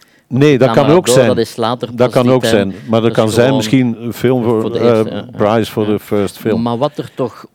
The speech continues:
Speaker 2: opvalt, vind ik, die vind dat, als ik daar stukken uit zie,
Speaker 1: Hm.
Speaker 2: dat is dat, eh, Pieter Fonda en,
Speaker 1: Hm.
Speaker 2: ehm, en, en Dennis Hopper, ja, ze hebben, zoals ze zeggen, la gueule de l'emploi, dus die zijn heel goed in die rol, omdat ze
Speaker 1: Ja, ja.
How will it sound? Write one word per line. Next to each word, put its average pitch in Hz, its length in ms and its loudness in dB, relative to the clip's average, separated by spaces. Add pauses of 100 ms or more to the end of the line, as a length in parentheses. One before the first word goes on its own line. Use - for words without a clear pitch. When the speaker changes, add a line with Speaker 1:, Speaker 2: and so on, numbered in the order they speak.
Speaker 2:
opvalt, 110 580 -6
vind 117 160 -8
ik, 104 120 -10
die 104 120 -10
vind 92 180 -14
dat, 92 260 -12
als 90 180 -8
ik 78 140 -20
daar - 260 -18
stukken 117 360 -12
uit 92 160 -14
zie, 120 140 -8 (200)
Speaker 1:
Hm. 101 160 -10
Speaker 2:
dat 107 220 -2
is 107 220 -2
dat, 98 180 -4 (100)
eh, 98 500 -8 (500)
Pieter - 220 -18
Fonda 120 640 -4
en, 104 160 -12 (100)
Speaker 1:
Hm. 92 60 -12
Speaker 2:
ehm, 92 500 -10 (420)
en, 101 440 -16
en 104 320 -16
Dennis 98 280 -10
Hopper, - 340 -10 (440)
ja, - 320 -14 (200)
ze - 60 -18
hebben, 98 200 -16
zoals 95 240 -18
ze - 80 -18
zeggen, 107 300 -14
la 95 180 -12
gueule 92 260 -4
de 90 100 -12
l'emploi, 98 460 -8
dus 95 180 -10
die 92 120 -12
zijn 90 240 -8
heel 92 180 -8
goed 101 160 -8
in 123 80 -6
die 127 140 -10
rol, 131 140 -8
omdat 101 260 -10
ze 90 100 -10
Speaker 1:
Ja, 87 80 0
ja. 87 180 -2